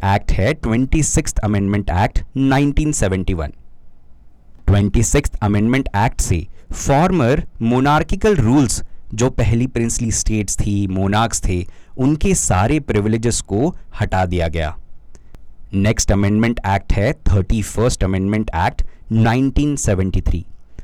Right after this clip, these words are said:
थर्टी फर्स्ट अमेंडमेंट के through लोकसभा की सीट्स को फ़ाइव हंड्रेड एंड ट्वेंटी फ़ाइव से बढ़ाया गया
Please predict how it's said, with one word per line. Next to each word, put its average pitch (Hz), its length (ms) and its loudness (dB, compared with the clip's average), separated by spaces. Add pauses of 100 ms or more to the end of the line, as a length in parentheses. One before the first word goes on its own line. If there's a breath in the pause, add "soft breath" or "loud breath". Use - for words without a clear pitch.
(320 soft breath)
थर्टी 101 300 2
फर्स्ट 110 380 0
अमेंडमेंट 98 460 0
के 123 120 0
through 90 240 2 (340 soft breath)
लोकसभा 123 580 4
की 170 200 0
सीट्स - 380 -2
को 87 240 -4 (260 soft breath)
फ़ाइव 131 460 0
हंड्रेड 117 360 -2
एंड 135 160 -2
ट्वेंटी 107 280 -2
फ़ाइव - 340 0
से 143 240 0
बढ़ाया 95 580 0
गया 90 300 -2